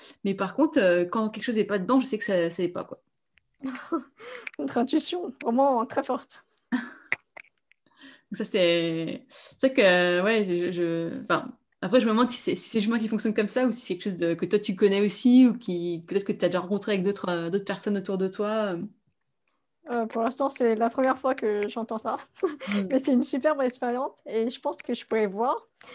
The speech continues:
Speaker 2: si moi aussi, si je ressens quelque chose, euh, d'énergiquement différent. Je pourrais voir ça quand je crée quelque chose la prochaine fois. Je verrai.
Speaker 1: Ok, bah, tu
Speaker 2: <laughs> C'est une
Speaker 1: tu
Speaker 2: bonne
Speaker 1: verras, alors.
Speaker 2: idée.
Speaker 1: <laughs> Tu nous feras un petit partage, euh, sur le,
Speaker 2: Ouais, ouais.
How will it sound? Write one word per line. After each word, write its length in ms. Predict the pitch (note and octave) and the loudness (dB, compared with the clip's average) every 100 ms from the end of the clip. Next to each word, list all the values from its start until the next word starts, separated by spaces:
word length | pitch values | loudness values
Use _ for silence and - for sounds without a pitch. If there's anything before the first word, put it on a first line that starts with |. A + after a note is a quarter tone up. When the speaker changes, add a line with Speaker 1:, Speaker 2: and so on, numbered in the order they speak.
| - | -14
Speaker 2:
si 220 | - C4 | -4 0
moi 160 | A#3 B3 | 4 4
aussi, 260 | B3 D4 | 2 -2
si 380 | D4 B3+ A3 G#3+ | -6 -6 -4 -6
je 160 | G#3 - | -8 -6
ressens 260 | A#3 A#3+ A3+ | -4 -4 -4
quelque 200 | B3 - | -6 -4
chose, 220 | A#3+ A#3 | -4 -4
euh, 340 | G#3+ G#3 G#3+ A3+ - _ _ _ _ A#3 A#3 C4+ - | -6 -6 -8 -12 -18 _ _ _ _ -14 -14 -18 -12
d'énergiquement 800 | A3+ A#3 B3+ C4 B3+ - B3+ B3+ | -4 0 0 -2 -4 -6 -4 -2
différent. 440 | A3+ A#3+ G#3+ G#3 A3+ - _ _ | -2 -4 -4 -4 -8 -12 _ _
Je 100 | - | -6
pourrais 160 | C#4+ D4+ | -2 0
voir 120 | B3+ | 0
ça 240 | - A3 A3+ - - _ _ - | 0 -2 -2 -10 -20 _ _ -4
quand 160 | A#3 | -4
je 140 | A#3+ G#3+ | -2 -4
crée 360 | - A3+ A3 | -2 0 0
quelque 160 | A3 A3 | 0 -4
chose 140 | A3+ | -2
la 80 | G#3 | -4
prochaine 320 | G#3+ A#3 A3 A#3 | -6 -10 -10 -8
fois. 160 | A#3+ A3+ _ - | -10 -10 _ 0
Je 60 | |
verrai. 340 | C#4+ - - - _ _ | 0 0 -4 -10 _ _
Speaker 1:
Ok, 180 | D4+ C#4 | -4 -2
bah, 80 | G3 | -2
tu 160 | - F#3+ | -2 -2
Speaker 2:
<laughs> 140 | E3+ | 2
C'est 120 | - | 4
une 60 | B3+ | 6
Speaker 1:
tu 60 | |
Speaker 2:
bonne 140 | B3+ E4 | 6 4
Speaker 1:
verras, 160 | C#4+ - G#3 - | 0 -6 -8 -2
alors. 20 | |
Speaker 2:
idée. 200 | A#3 A3 - | 2 2 2
Speaker 1:
<laughs> 60 | _ _ _ _ - - G4 - A4 A4 F#4 | _ _ _ _ -20 -18 -18 -10 -10 -8 0
Tu 100 | C#4 | 6
nous 60 | C4 | 6
feras 120 | C4+ | 8
un 60 | C4 | 8
petit 140 | D#4 | 8
partage, 560 | - C4+ - B3+ C4+ A#3+ | 4 2 4 6 6 6
euh, 360 | G#3+ G#3 G3+ | 6 6 4
sur 180 | G3+ A#3 | 4 2
le, 60 | A3 | 4
Speaker 2:
Ouais, 340 | G3+ G3+ | 4 6
ouais. 80 | F#3+ | 4